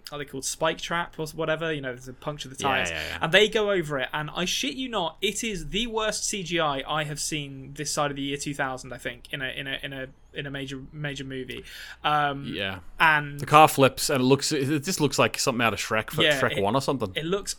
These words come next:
Speaker 1: appallingly bad. But I mean, they have that car
Speaker 2: Mm-hmm.
Speaker 1: crash, and, uh, and then she has all her, all her time stolen. And I guess that's the beginning of her becoming dependent on him. But it's,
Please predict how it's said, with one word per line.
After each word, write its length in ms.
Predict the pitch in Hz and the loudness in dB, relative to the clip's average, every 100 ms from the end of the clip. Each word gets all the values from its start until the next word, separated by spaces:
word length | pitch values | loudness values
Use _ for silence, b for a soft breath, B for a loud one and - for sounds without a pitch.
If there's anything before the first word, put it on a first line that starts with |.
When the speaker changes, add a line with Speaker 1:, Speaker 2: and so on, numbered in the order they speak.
| - | -8
Speaker 1:
appallingly 840 | 165 165 - 180 190 190 160 135 135 | -12 -12 -10 -2 2 2 0 -4 -8
bad. 320 | 127 120 139 | -8 -8 -2
But 120 | 160 175 | 0 2
I 20 | |
mean, 140 | 175 | 2
they 100 | 170 | 2
have 220 | 170 202 | 4 4
that 180 | 202 175 | 4 0
car 200 | - 151 | 0 -2
Speaker 2:
Mm-hmm. 80 | 143 | 0
Speaker 1:
crash, 360 | 139 135 - - | -4 -4 -8 -6
and, 340 | 151 135 135 135 | -4 -4 -6 -4
uh, 280 | 135 127 123 B B B | -2 -2 -6 B B B
and 140 | 147 143 | -4 -4
then 140 | 139 | -4
she 160 | - 139 | -4 -4
has 200 | 147 139 | -4 -4
all 240 | 139 135 | -6 -6
her, 160 | 131 127 - | -8 -10 -8
all 140 | 147 135 | -6 -4
her 120 | 131 | -6
time 500 | - 151 139 131 131 | -8 -8 -8 -10 -10
stolen. 560 | - 143 131 127 117 123 B B - | -6 -4 -4 -6 -10 -14 B B -6
And 100 | 135 | -4
I 40 | |
guess 340 | 135 147 143 - | -2 -2 -2 -4
that's 200 | 139 - | -4 -6
the 100 | 151 | -6
beginning 400 | 143 143 143 139 | -6 -6 -6 -10
of 100 | - | -6
her 220 | 143 139 | -6 -4
becoming 420 | 139 - 143 143 | -6 -6 -6 -6
dependent 460 | 147 - 151 151 151 | -8 -6 -6 -6 -6
on 160 | 151 | -6
him. 320 | 156 160 165 147 | -4 -6 -8 -8
But 160 | 139 - | -8 -8
it's, 300 | 165 - | -8 -8